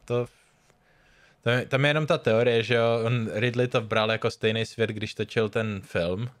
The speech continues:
Blade Runner a Vetřelec a on tam využil potom tu samou, jako ten samý trikový efekt na to přistávání té lodi, tam je ta samá jako, prostě ten samý počítač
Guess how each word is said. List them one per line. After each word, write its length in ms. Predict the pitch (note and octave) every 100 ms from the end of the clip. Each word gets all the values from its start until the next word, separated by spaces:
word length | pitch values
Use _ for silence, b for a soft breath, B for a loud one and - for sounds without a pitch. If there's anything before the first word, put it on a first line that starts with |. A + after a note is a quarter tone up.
| _
Blade 240 | F2+ F2+ F#2+
Runner 220 | F#2 G2
a 100 | F#2
Vetřelec 580 | E2+ - G2 F#2 A2 -
a 60 | G2
on 120 | G#2+
tam 140 | A2
využil 400 | G#2+ A2 A2 A#2
potom 300 | G#2+ A2+ A2+
tu 100 | A2
samou, 520 | - A2 A#2 A2+ A2 - B B B B B B
jako 140 | G#2
ten 180 | G2+ A2+
samý 240 | A#2+ A2+
trikový 360 | G#2 G#2+ A#2 G#2+
efekt 300 | G2+ B2+ A#2
na 100 | A2
to 100 | G#2
přistávání 720 | - A2 A2+ G#2 G#2 G#2 G#2+
té 540 | G#2 G#2 G2 F2+ - F2+
lodi, 420 | F2+ F2+ G#2 A2+
tam 180 | G#2 F#2+
je 60 |
ta 120 | F#2+
samá 400 | F#2 - G2 F#2+ F#2+
jako, 420 | F#2+ F#2+ F2+ F2 _ _ _ _ _
prostě 260 | G2+ - G2
ten 80 |
samý 200 | - G2+
počítač 640 | F#2 F#2+ - F#2+ A2 - -